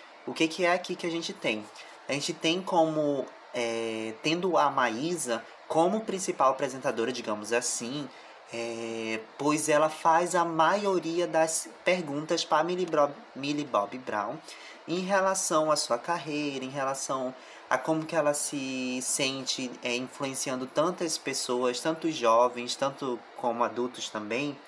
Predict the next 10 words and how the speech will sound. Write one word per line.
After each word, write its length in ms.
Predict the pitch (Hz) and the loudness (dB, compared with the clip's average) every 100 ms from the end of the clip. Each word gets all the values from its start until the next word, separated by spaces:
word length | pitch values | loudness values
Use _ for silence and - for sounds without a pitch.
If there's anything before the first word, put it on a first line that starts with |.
| - - - | -18 -18 -4
como 160 | 160 165 | 0 2
ela 100 | 175 | 2
se 120 | 185 | -2
sente 320 | - 175 180 | -2 -2 -2
em 20 | |
relação 460 | 180 175 175 - 180 | -2 -2 -2 -2 -2
a 80 | 240 | -2
isso. 420 | 160 107 - 107 - - - - | -4 -6 -8 -10 -12 -18 -20 -16
Só 360 | - - 180 226 | -6 2 4 4
que 440 | - - 139 104 | 2 -2 0 0